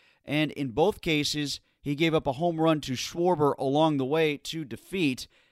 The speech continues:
I had the Red Sox in that one, largely based on Cole's poor pitching in Fenway in the wild card game previously in twenty fifteen and how he looked in September of this year.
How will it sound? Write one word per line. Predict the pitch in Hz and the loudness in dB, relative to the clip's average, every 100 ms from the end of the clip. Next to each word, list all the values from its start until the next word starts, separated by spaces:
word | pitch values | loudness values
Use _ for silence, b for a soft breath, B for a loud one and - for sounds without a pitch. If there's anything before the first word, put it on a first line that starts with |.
| b - | b -4
I | 143 | -2
had | 165 | 0
the | 139 | 2
Red | 156 160 | 2 2
Sox | 160 139 - - | 2 2 0 -6
in | 107 104 - | -6 -6 -2
that | 147 135 | 0 0
one, | 143 139 | 0 -2
largely | 135 147 151 139 | 2 0 0 -2
based | 139 143 - | -2 -2 -2
on | 120 | -6
Cole's | - 156 147 | -4 -4 -4
poor | - 147 135 | -4 -8 -6
pitching | 151 - 135 139 | -6 -6 -4 -4
in | 151 | -4
Fenway | 156 143 139 139 127 | -4 -2 -2 -2 -2
in | |
the | 117 | -2
wild | 123 147 147 | 0 0 -2
card | 147 131 | -6 -4
game | 127 120 | -4 -6
previously | - 165 151 147 - 135 | -8 -8 -6 -6 -6 -8
in | 120 | -6
twenty | 139 131 | -6 -8
fifteen | - 123 - 131 127 - | -8 -12 -8 -6 -8 -8
and | 143 156 131 110 b b b b b | -4 0 0 -4 b b b b b
how | 131 131 | -4 -2
he | |
looked | 127 139 | -2 -4
in | 117 | -6
September | - 110 - 151 120 | -8 -8 -4 -4 -2
of | 107 | -4
this | 120 151 - | -2 -2 -2
year. | 120 110 | -4 -4